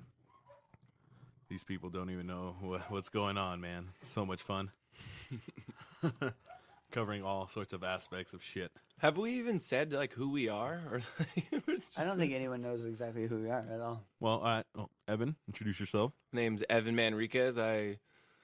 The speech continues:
Speaker 2: sing in a band called eighty Proof and,
Speaker 3: Coldplay.
Speaker 2: uh, and Coldplay. Every once in a while, I make merkins and <laughs>
Speaker 3: <laughs>
Speaker 2: other, other things that I do.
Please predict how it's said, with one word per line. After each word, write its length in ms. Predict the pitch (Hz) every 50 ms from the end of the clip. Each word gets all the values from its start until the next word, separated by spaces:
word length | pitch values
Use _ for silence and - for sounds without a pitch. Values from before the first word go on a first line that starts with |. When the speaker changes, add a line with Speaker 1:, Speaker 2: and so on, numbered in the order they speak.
| _ _ _ _ _ _ _ _ _ -
Speaker 2:
sing 460 | - - - 123 123 127 135 143 147
in 140 | 147 117 110
a 40 | 104
band 520 | 101 107 110 110 113 117 123 139 151 165 - - 135 - -
called 260 | - 113 107 104 98 -
eighty 200 | - 110 110 113
Proof 460 | 110 - - 127 127 131 139 143 - -
and, 300 | 117 107 120 110 107 107
Speaker 3:
Coldplay. 160 | 113 113 104
Speaker 2:
uh, 180 | 101 101 104 107 110 - - - -
and 280 | - 123 127 131 127 -
Coldplay. 520 | - 120 117 98 - 127 123 127 151 160 143 - _ _ _ _ _ _ _ -
Every 180 | 123 117 107 110
once 300 | 104 107 110 110 - -
in 60 | 113
a 40 | 107
while, 300 | 104 107 110 117 123 117
I 60 | 107
make 320 | 104 107 104 101 92 - -
merkins 800 | 104 104 110 110 113 110 - 127 131 139 151 151 156 - - - _ _ _ _ _ - - - - - -
and 380 | - - 175 - 107 107 180 - -
<laughs> 720 | 165 160 139 - 160 - - - 120 113 151 127 110 123 - -
Speaker 3:
<laughs> 140 | 131 -
Speaker 2:
other, 380 | - 117 110 120 113 110 104 92 - - - -
other 300 | - 113 120 120 123 117
things 320 | 110 - 113 107 107 101
that 120 | 101 107 101
I 100 | 98 98
do. 340 | 92 101 104 113 123 123